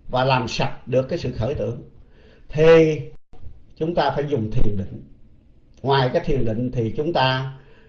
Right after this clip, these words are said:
sẽ không bao giờ diệt được cái Mạt Na Thức.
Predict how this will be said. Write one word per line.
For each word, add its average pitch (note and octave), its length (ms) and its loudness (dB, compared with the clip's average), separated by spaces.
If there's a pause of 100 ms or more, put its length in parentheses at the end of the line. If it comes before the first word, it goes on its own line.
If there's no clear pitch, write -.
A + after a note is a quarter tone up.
(120)
sẽ C#3+ 320 -2
không D#3 180 4
bao C3 220 2
giờ G#2 320 -2 (140)
diệt D#3 300 2
được C3 180 -2
cái C#3+ 100 -6
Mạt G#2 200 -6
Na A#2 60 -8
Thức. C3 160 -12